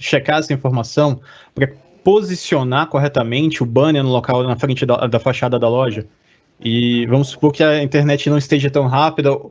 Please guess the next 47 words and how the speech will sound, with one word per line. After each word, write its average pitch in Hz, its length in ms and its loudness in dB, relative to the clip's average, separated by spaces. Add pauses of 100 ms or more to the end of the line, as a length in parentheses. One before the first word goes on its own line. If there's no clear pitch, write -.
(260)
ou 151 200 4
o 156 40 2
dispositivo 143 540 0
ele 139 80 2
não 151 140 0
tenha 156 180 -2
capacidade 139 540 0
de - 80 -14
processar 135 400 -2
esse 151 160 -4
dado 135 280 2
e 123 40 -4
precisa 131 260 -6
mandar 127 220 0
pra 131 120 2
nuvem, 139 400 2 (560)
e 135 80 0
eu 135 60 4
não 139 80 2
consiga 151 480 2
fazer 135 300 0
isso 135 200 -2
num 135 60 2
tempo 131 480 -2
interessante, 127 680 0 (320)
a 135 80 0
propaganda 143 600 0
de 139 100 0
um 143 40 0
cliente, 139 400 0
de 127 140 -2
um 123 260 -2
cliente 135 320 0
P 131 140 2
J 135 320 0
esteja 131 460 0 (500)
no 135 160 4
local 147 260 2
da 135 80 0
pro-, 139 320 0
ah, 120 240 2
da 117 100 -4
propaganda 131 440 0
de 131 100 0
um 131 60 -2
concorrente 131 580 -2
dele 120 340 2